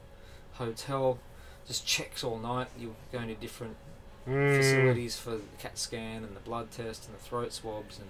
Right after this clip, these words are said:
Speaker 1: this and that.
Speaker 2: Yeah, right.
Speaker 1: And I was bun-, I was with a bunch of different Chinese students that had just come back.
Speaker 2: Mm.
Speaker 1: And I thought, "Gee, this is a really good place to catch it if someone else has got it."
Speaker 2: Yeah, exactly.
Speaker 1: Anyway, so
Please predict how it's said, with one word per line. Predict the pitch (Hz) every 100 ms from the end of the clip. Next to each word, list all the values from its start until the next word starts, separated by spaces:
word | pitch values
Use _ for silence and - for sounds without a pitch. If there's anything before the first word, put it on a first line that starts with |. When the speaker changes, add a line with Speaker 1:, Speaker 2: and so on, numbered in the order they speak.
| 101
Speaker 1:
this | -
and | 110
that. | 123
Speaker 2:
Yeah, | 117 98
right. | 98 139 131 - - - - - - 117
Speaker 1:
And | 110 107 107
I | 107
was | -
bun-, | 139 143 -
I |
was | 123 -
with | 147
a | 127
bunch | - 127 143 131
of | -
different | 127 - 120
Chinese | 113 123 120 113 -
students | - 120 113 107
that | - - -
had | 110 -
just | 113 -
come | 113 104
back. | 117 117 - - - -
Speaker 2:
Mm. | 120 123 110
Speaker 1:
And | 107 -
I | 120
thought, | - -
"Gee, | - 143
this | 143
is | 120
a | 117
really | 127 127
good | 110
place | - 120 -
to | 117
catch | - - -
it | 110
if |
someone | - 123 113
else | 127 -
has | 123
got | 131
it." |
Speaker 2:
Yeah, | 135 139 135 131
exactly. | 120 123 135 139 131 - - - - - -
Speaker 1:
Anyway, | 175 196 165 151
so | - 156 151